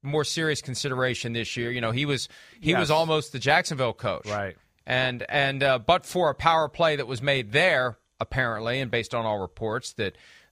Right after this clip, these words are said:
Speaker 1: that he wanted Adrian Wilson, the Cardinals executive, to be the G M and Trent Baalke to be out. But for that, maybe he would have been the head coach of the Jaguars. So,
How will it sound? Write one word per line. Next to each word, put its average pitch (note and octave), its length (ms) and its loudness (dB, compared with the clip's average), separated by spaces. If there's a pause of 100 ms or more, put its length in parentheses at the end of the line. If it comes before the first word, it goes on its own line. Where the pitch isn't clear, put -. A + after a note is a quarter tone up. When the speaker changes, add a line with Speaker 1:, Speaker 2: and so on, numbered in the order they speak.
Speaker 1:
that A#2 160 2
he C3 160 -2
wanted B2 340 0
Adrian A#2 360 -2
Wilson, B2+ 460 -2
the A2+ 60 -8
Cardinals C3 400 -2
executive, G#2+ 540 -4
to G2 60 -12
be A#2 180 -4
the G2+ 80 -10
G A2 240 -4
M B2+ 180 -2
and A2+ 80 -4
Trent A2 220 -6
Baalke A2+ 280 2
to A2 100 -4
be F#2+ 180 -2
out. A2+ 380 2 (220)
But C3 160 0
for A#2+ 120 -8
that, C3+ 400 2
maybe A#2 300 -4
he A#2+ 100 -4
would A#2+ 180 -2
have E3 80 -4
been A#2 120 -4
the F#2+ 80 -2
head F#2+ 220 -4
coach G2 260 -4
of - 60 -20
the G2 60 -12
Jaguars. F2 640 -4
So, F#2+ 320 -4